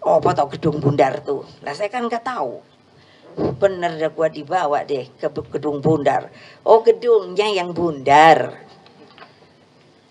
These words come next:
Bener, terus, <laughs> saya kalau inget, galak-galak lagi orangnya. Itu jaksa-jaksa, biar ini ada yang denger.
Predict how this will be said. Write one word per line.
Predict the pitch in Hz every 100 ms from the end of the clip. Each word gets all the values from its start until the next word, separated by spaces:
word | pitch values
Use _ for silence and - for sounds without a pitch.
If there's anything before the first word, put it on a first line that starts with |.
| -
Bener, | 214 247 359 349 - -
terus, | 180 202 226 233 - - _ _ _ -
<laughs> | 311 339 349 _ _ -
saya | - 165
kalau | 156 156
inget, | 165 170 165 151 - - - _ _ _
galak-galak | - 151 156 - 175 185 185 160
lagi | 151 147
orangnya. | 135 135 117 117 - - - _ _ _ _ _ _ _ _ -
Itu | - 131
jaksa-jaksa, | 139 123 - 143 139 127 - 147
biar | 135 185 247
ini | 233
ada | 196 180
yang | 170 160
denger. | 156 143